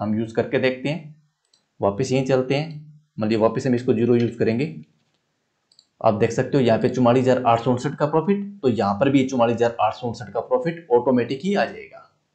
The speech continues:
आपको यहाँ पर change करने की ज़रूरत नहीं है। यही Microsoft Excel की खासियत होती है, यानी कि आपको कुछ करने की ज़रूरत नहीं है, सिर्फ एक बार आपको formula सही तरीके से लगाना है। उसके बाद हम चलते हैं,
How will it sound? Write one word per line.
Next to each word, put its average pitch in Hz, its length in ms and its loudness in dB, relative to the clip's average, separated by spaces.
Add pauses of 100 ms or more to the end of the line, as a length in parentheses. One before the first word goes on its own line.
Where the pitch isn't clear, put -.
(160)
आपको 127 280 2
यहाँ 110 200 4
पर 151 160 0
change 160 320 0
करने 139 200 2
की 156 220 -4
ज़रूरत 123 340 0
नहीं 73 160 -10
है। 71 160 -20 (600)
यही 151 240 6
Microsoft 123 640 4
Excel 107 320 -2
की - 140 -4
खासियत 98 400 -2
होती - 220 -16
है, - 200 -20 (680)
यानी 113 160 -2
कि 156 220 -2
आपको 110 320 0
कुछ 143 220 -6
करने 127 280 4
की 139 100 0
ज़रूरत 120 260 0
नहीं 117 140 0
है, 165 60 -2
सिर्फ 143 360 -4
एक 127 200 -2
बार 135 140 4
आपको 165 380 -4 (360)
formula 160 360 6
सही 170 200 0
तरीके 180 340 -4
से 160 120 -4
लगाना 165 300 -2
है। - 240 -20 (1080)
उसके 143 240 0
बाद 160 160 6
हम 165 120 4
चलते 147 300 4
हैं, - 380 -4